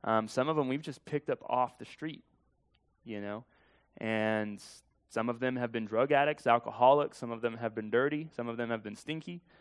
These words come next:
Some of them have had lice, you know. Um, and we've had to work through all of that.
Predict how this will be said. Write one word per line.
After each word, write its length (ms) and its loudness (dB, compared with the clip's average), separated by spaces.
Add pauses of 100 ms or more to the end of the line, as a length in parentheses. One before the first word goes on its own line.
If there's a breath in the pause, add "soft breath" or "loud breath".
(420 soft breath)
Some 260 0
of 100 -2
them 160 2
have 100 2
had 180 6
lice, 480 4 (480)
you 160 -2
know. 300 -2 (500 soft breath)
Um, 600 0 (800)
and 80 -6
we've 120 -2
had 220 -2
to 80 -4
work 560 0
through 200 -6
all 240 -2
of 120 -8
that. 240 -10